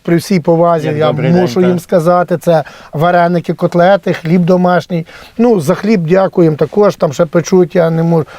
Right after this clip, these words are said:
Speaker 1: Але просто кажу, це люди, які стоять нам на шиї. Коли їдете, ви маєте нам сказати. Вони не то, що скажете, вони вчули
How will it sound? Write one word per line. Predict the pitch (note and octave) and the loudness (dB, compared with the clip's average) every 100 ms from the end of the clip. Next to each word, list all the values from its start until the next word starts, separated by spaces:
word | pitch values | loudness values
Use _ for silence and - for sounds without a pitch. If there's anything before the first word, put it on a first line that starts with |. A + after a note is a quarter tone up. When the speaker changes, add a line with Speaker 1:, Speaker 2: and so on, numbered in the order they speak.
| - | -4
Speaker 1:
Але | E3 D#3 | -2 0
просто | G3 - F#3+ | 0 0 0
кажу, | F#3+ D#3+ | 0 0
це | - F3+ | 0 0
люди, | G#3+ A#3 | 0 2
які | G#3+ F#3 G#3 A3+ - - - - | 0 0 -2 -2 -2 -12 -20 -18
стоять | - F#3 F#3+ A3 G#3+ | -4 0 0 0 0
нам | G3+ | 0
на | G3 | 0
шиї. | - F#3 D3 | 0 0 0
Коли | - F#3 F#3 | 0 0 0
їдете, | F3+ B3+ C4 | 0 -2 -2
ви | B3+ | -2
маєте | A3+ B3 A#3 | 2 0 0
нам | A#3+ A3+ | 0 -2
сказати. | - A3 G3+ D#3+ D3+ | -2 -2 0 -2 -2
Вони | D3+ F#3 F3 - - | 0 0 0 -8 -4
не | A#3+ | -2
то, | C#4+ F#3+ | 0 -2
що | G#3+ | -4
скажете, | - G#3+ F3 C#3 C#3+ | 0 2 2 -2 -4
вони | D3 E3+ - - - _ | -2 -2 -4 -20 -20 _
вчули | - A#3+ C4+ | -2 0 2